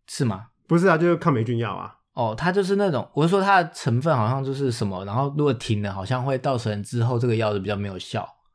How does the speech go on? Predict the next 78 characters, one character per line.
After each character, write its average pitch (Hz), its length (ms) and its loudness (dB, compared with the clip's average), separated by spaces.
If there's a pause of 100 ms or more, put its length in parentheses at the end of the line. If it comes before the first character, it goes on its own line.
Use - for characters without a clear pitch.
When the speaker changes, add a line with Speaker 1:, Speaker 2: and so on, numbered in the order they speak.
Speaker 2:
对， - 180 -4
抗 151 160 4
药 120 160 0
性。 - 220 -10 (160)
Speaker 1:
对 113 100 -4
啊， 98 140 -2
对， 95 160 -8
对， 98 160 -2
Speaker 2:
对， 87 120 -6
Speaker 1:
对， 87 100 -8
Speaker 2:
对。 131 80 -2
霉 143 120 4
菌 170 140 2
药， 170 160 6
药 156 140 4
都， 151 180 0
霉 156 160 4
菌 214 180 2
药 180 160 4
都 156 120 0
是 156 100 -4
要 147 140 2
吃， 143 340 -4
要 139 140 2
擦 120 340 -2
一 107 60 -2
个 110 120 -4
月。 104 140 -6
我 101 100 -4
之 175 140 -2
前 170 100 4
感 131 140 0
染 120 100 0
的 110 60 -2
时 131 80 -4
候 135 60 0
就 135 100 0
擦 131 360 -2
了 113 60 0
一 113 60 -2
个 120 60 0
多 117 160 0
月 117 100 2
的 104 80 -4
药， 104 200 -4
两 98 140 -6
个 98 80 -8
月 107 180 -4
的 101 40 -6
药 101 160 -6
才 101 120 -12
好。 92 260 -12 (100)
Speaker 1:
嗯。 113 320 2
Speaker 2:
超 175 640 6
级 165 140 0
有 123 180 2
够 135 100 2
久 127 40 -2
的。 - 40 -6
Speaker 1:
就 202 80 2
是 196 120 4
要 185 200 8
有 127 200 4
恒 113 180 2
心 123 180 0
跟 120 160 2
毅 110 140 2
力， 101 220 -2
要 110 120 0
不 113 120 2
然 104 140 0
就 107 140 0
是 104 160 0
它 101 160 2
会 101 220 -2
一 107 100 -4
直 95 460 -8
那-， 107 80 -2